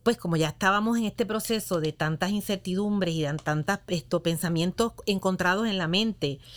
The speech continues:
yo decía, "Es que Dios no es solamente misericordia". Yo no puedo tomar como, como cuando hace uno una presentación que, que agarra un pie, ¿verdad? Una, una gráfica redonda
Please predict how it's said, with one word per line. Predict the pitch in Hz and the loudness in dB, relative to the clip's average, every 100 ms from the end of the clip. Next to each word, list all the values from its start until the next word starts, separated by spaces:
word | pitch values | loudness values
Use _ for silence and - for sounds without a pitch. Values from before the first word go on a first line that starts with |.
| - - | -18 -2
yo | 180 | 0
decía, | 190 190 190 | 0 0 0
"Es | 170 160 | 0 0
que | 240 | 0
Dios | 220 233 | 0 0
no | 214 | 0
es | 208 | 0
solamente | 220 202 185 220 220 | 0 0 0 0 -2
misericordia". | 202 190 165 226 202 165 | -2 -2 -2 0 0 -2
Yo | 170 190 | 0 0
no | 226 | 0
puedo | 233 240 | 0 -2
tomar | 247 220 202 208 214 | 0 0 2 0 0
como, | 196 180 165 151 - | 0 0 0 -2 -2
como | 185 175 | -2 0
cuando | 160 170 170 | 0 0 2
hace | 175 185 226 | 0 0 0
uno | 226 226 | 0 0
una | 214 196 | 0 0
presentación | 208 208 196 180 - 190 | -2 -2 -2 -2 0 -2
que, | 185 165 | -2 -6
que | - - 170 | -6 -2 -2
agarra | 151 165 190 | 0 -2 -2
un | 196 | -2
pie, | - 196 165 131 | 4 4 4 0
¿verdad? | 139 156 165 | -4 -4 -2
Una, | 156 165 165 156 - - - | -2 -2 -2 -2 -6 -14 -2
una | 196 202 | 2 2
gráfica | 196 202 214 - 196 | 2 -2 -2 -2 0
redonda | 190 165 180 196 180 143 131 | 0 2 2 0 0 -2 -4